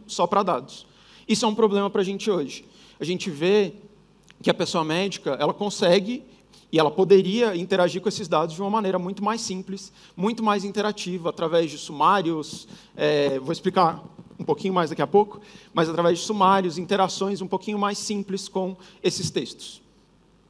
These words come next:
A segunda coisa são os laudos não padronizados. Hoje eu posso entregar o mesmo exame do mesmo paciente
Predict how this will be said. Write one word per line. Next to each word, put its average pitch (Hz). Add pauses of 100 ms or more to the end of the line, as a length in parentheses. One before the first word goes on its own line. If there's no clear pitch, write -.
(480)
A 202
segunda 208
coisa 214
são 196
os 190
laudos 180
não 190
padronizados. 170 (520)
Hoje 202
eu 175
posso 190
entregar 170
o 180
mesmo 196
exame 175 (340)
do 160
mesmo 175
paciente 190